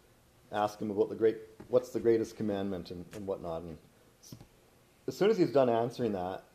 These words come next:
he turns the tables and he, he starts asking them questions. It says, verse forty-one says, "While the Pharisees were gathered together, Jesus asked them, saying, 'What think ye of Christ?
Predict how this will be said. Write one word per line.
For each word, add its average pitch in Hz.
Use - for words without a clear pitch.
he -
turns 160
the -
tables 131
and 107
he, 101
he 113
starts 113
asking 98
them 131
questions. 95
It -
says, 101
verse 117
forty-one 113
says, 110
"While 135
the 139
Pharisees 143
were 113
gathered 110
together, 110
Jesus 127
asked 107
them, 92
saying, 113
'What -
think 170
ye 151
of 131
Christ? -